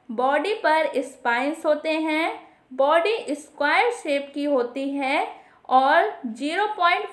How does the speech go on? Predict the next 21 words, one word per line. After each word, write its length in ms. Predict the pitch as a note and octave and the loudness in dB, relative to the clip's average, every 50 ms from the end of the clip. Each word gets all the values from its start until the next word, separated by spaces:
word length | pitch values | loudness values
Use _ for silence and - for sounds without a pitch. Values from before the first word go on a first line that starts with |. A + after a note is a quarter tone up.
| - - | -6 -2
फ़ाइव 460 | D4+ C#4 D4 E4 F#4+ A#4 A#4+ A#4+ - - A#3+ | 0 2 2 2 2 2 0 -2 -4 -6 -4
एम 200 | B3 B3 B3+ C4 | -2 -2 0 -2
एम 220 | C4 C4 A#3+ A3+ A3+ | -2 -4 -4 -4 -2
long 280 | A#3 A#3+ B3 C4 C4+ | -2 0 0 0 0
होती 400 | C#4+ D4+ D4 C#4 C#4+ D4+ D4+ D#4 | 2 2 2 2 0 -4 -6 -6
है। 480 | D4+ D4+ D4 C#4+ D4+ E4 G#4+ - - - - _ _ _ - | -4 -2 -2 -2 -2 -2 -4 -6 -10 -16 -20 _ _ _ -4
इनका 320 | C4+ D4+ F4+ F4+ - G#4+ A4+ A4+ A4 - | -2 -2 -2 0 0 0 0 -2 -2 -2
total 480 | D#4+ D#4+ E4+ E4+ E4 G#4 A4 A4 G#4 F4+ | 2 2 2 2 2 2 0 0 2 2
life 280 | D#4 D4 D4+ E4 - D#4+ | 2 2 2 0 -2 -6
span 680 | D4+ - - _ - C4 B3 B3 B3+ C4+ C#4+ D#4+ G4 F#4+ - - - _ _ _ _ - | -8 -10 -10 _ -4 -2 0 0 0 0 -2 -4 -6 -10 -16 -20 -20 _ _ _ _ 0
पन्द्रह 440 | D4 D4+ D4+ D#4 D#4 G4 G#4 G#4+ A4+ A4+ - | 0 0 0 0 0 2 4 2 2 2 0
से 120 | G#4 A4+ A#4 - - - | -2 -4 -4 -4 -4 -4
पच्चीस 480 | D4 C#4+ - - - G#4 A4+ G#4+ F4+ - | -2 -2 -4 -4 -2 0 0 0 0 0
दिन 180 | D4 D4 C#4+ | 0 0 0
का 160 | C4+ C#4+ C4+ | 0 0 2
होता 380 | C4+ C#4 C4 B3 B3 B3 C#4+ C#4 | 2 2 2 0 0 -2 -2 -2
है। 340 | C#4 C#4+ C#4 D4 D4 D#4 F#4+ A4+ - - - _ _ _ _ _ _ - | -2 -2 -2 -2 -4 -4 -4 -6 -8 -14 -20 _ _ _ _ _ _ 4
पर 220 | E4+ F#4+ G4+ G#4+ | 6 6 6 6
year 300 | G#4+ G#4+ F4 D#4+ D#4 D4+ | 4 2 2 2 2 2
इनकी 720 | D4+ - - C#4 C4+ C4+ C4 - C4+ C4+ C#4+ D4 D4+ F4 F#4+ - - - - | 0 -2 -2 -2 -2 -4 -4 -6 -4 -4 -2 -2 -2 -4 -6 -12 -18 -20 -20
six 400 | - - F4 F#4+ G#4+ G#4+ - | -12 -6 -4 -4 -4 -4 -6